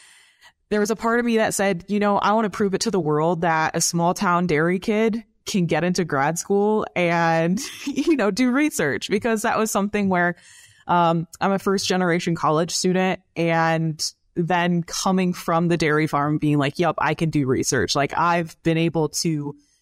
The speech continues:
be in both worlds, and doing my, uh, master's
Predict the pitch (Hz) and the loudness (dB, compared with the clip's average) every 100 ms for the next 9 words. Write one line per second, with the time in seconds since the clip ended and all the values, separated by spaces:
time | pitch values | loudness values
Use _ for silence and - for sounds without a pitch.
0 | _ 147 180 180 165 156 151 160 160 143 | _ -6 -2 0 0 0 0 -2 -2 0
1 | 147 170 190 180 - 151 147 147 147 147 | 2 0 0 -2 -2 -2 -2 -2 -2 -4
2 | - - _ _ _ _ _ 202 208 214 | -8 -12 _ _ _ _ _ 0 2 2
3 | 214 190 170 175 170 170 165 165 - 139 | 2 2 2 2 0 0 0 -2 -4 -2
4 | 139 135 - 160 147 160 - 156 139 139 | 2 0 0 0 0 -2 -2 -2 0 0
5 | 151 - | 0 -4